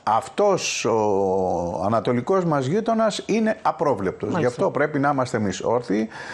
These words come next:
Speaker 1: Ε, ε, έχουμε απόλυτη εμπιστοσύνη στις ένοπλες δυνάμεις μας. Ε, είμαστε απόλυτα έτοιμοι να αποκρούσουμε οποιαδήποτε πρόκληση. Άλλωστε, έχει δηλωθεί και από την πολιτική μας ηγεσία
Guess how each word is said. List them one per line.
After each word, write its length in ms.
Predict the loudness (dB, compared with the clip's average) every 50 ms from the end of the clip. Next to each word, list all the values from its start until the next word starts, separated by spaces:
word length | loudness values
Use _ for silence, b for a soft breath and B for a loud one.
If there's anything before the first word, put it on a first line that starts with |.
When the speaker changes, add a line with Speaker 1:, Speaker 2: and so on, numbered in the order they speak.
| B B B B
Speaker 1:
Ε, 100 | 0 2
ε, 340 | 2 2 2 0 0 2 2
έχουμε 440 | 2 0 0 0 2 2 2 0 0 0
απόλυτη 640 | -2 -2 -2 0 2 2 2 2 0 0 0 2 0
εμπιστοσύνη 760 | 2 2 0 -2 0 -2 -2 0 0 0 0 0 0 -2 -2
στις 220 | -2 -4 -2 0
ένοπλες 460 | 0 0 0 0 -2 0 0 -2 0
δυνάμεις 500 | 0 -2 -2 0 -2 -2 -2 -2 -2 -2
μας. 300 | -2 -2 -2 -4 -6 -10 B B B B B B B B B B B B -2
Ε, 300 | 0 0 0 0 0 0
είμαστε 640 | 2 2 2 2 0 0 0 0 2 2 2 2 0 -4 -8 -8 -6 -4 -2 0 0 0
απόλυτα 600 | 0 0 0 0 2 2 0 -2 0 2 4 4
έτοιμοι 560 | 4 4 2 0 -2 -2 -2 -2 -2 -4 -6 B B B B B B B
να 300 | -2 0 2 4 4 2
αποκρούσουμε 760 | 2 0 -2 -2 0 0 0 0 0 0 0 0 0 0
οποιαδήποτε 720 | 0 0 -2 0 0 0 0 0 0 0 0 0 0 -2
πρόκληση. 680 | -2 0 0 0 0 0 -2 -4 -2 -2 -2 -2 -2 -4 -6 -4
Άλλωστε, 500 | 0 0 0 2 0 -2 -2 0 0 0
έχει 340 | 0 0 -2 -2 -2 -2
δηλωθεί 420 | -2 0 0 0 0 0 0 -2 -2
και 140 | 0 0 0
από 180 | 0 0 -2
την 100 | -2 -2
πολιτική 400 | -2 -2 -2 -2 -4 -6 -6 -4
μας 220 | -2 -2 -2 -4 -4
ηγεσία 500 | -4 -4 -4 -4 -2 -2 -2 -2 -2